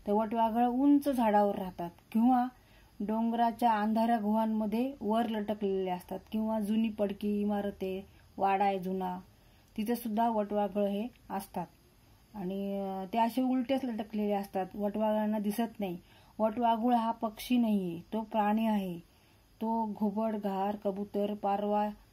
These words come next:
ह्याच्यामध्ये ते, ह्या गटामध्ये हा मोडत नाही. ह्याला पंख आहेत पण पिसं नाहीयेत. तर वटवाघूळ हे, अ, मांजर, कुत्रा,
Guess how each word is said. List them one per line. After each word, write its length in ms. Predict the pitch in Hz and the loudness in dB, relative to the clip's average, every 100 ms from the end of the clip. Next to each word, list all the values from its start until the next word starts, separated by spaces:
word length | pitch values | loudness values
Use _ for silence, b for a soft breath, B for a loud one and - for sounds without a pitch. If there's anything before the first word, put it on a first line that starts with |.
| b - | b -6
ह्याच्यामध्ये 640 | 202 202 226 214 208 214 | -4 -2 0 0 0 -2
ते, 420 | 226 - - 196 196 | -6 -8 -4 -4 -2
ह्या 160 | 208 | -2
गटामध्ये 520 | 202 196 214 202 202 | 0 -2 0 -2 -2
हा 140 | 208 208 | -2 -2
मोडत 420 | 202 202 226 - | -2 -2 -4 -6
नाही. 140 | 196 | -6
ह्याला 180 | 185 208 | -4 -4
पंख 360 | 214 226 240 247 | -4 0 2 4
आहेत 280 | 240 220 202 - - | 2 2 -4 -8 -2
पण 160 | 254 277 | 0 0
पिसं 320 | 254 240 254 226 | -2 0 0 0
नाहीयेत. 320 | 202 185 165 - b b b b - - | -2 -4 -8 -12 b b b b -12 -4
तर 40 | |
वटवाघूळ 640 | 220 240 262 254 214 202 196 | 0 0 2 2 2 0 -2
हे, 240 | 202 220 277 b b b - | -2 -4 -6 b b b -10
अ, 100 | 196 190 190 190 185 180 - _ _ _ _ _ - | -2 0 0 -2 -4 -8 -10 _ _ _ _ _ -4
मांजर, 500 | 214 220 214 226 214 | 0 2 2 0 -2
कुत्रा, 540 | 214 202 208 208 202 | -6 -6 -2 0 -2